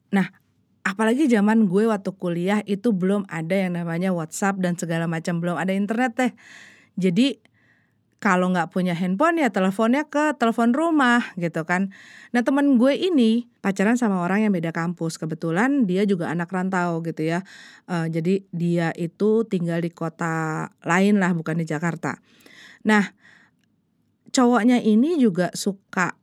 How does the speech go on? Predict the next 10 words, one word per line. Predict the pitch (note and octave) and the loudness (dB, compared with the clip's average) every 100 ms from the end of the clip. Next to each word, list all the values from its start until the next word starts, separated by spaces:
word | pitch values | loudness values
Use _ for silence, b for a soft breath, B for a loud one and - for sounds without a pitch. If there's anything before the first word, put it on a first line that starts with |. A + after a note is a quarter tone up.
| _ | _
ikut | F3+ E3+ _ F#3 F3+ F3 - - | -8 -8 _ -2 -2 -2 -8 -6
kayak | E3+ D#3+ D#3+ D#3+ D#3+ _ | -2 -2 0 -2 -4 _
naik | - E3 E3 | -6 -6 -2
gunung | F3+ F3+ F3+ | -2 0 -2
dan | E3+ | -2
segala | E3+ E3+ | -2 -2
macam, | F3+ F#3+ | -2 0
pencinta | F#3+ F#3+ G3 G3+ | 0 2 2 4
alam | A#3 A3 | 4 4
deh. | D3+ | 2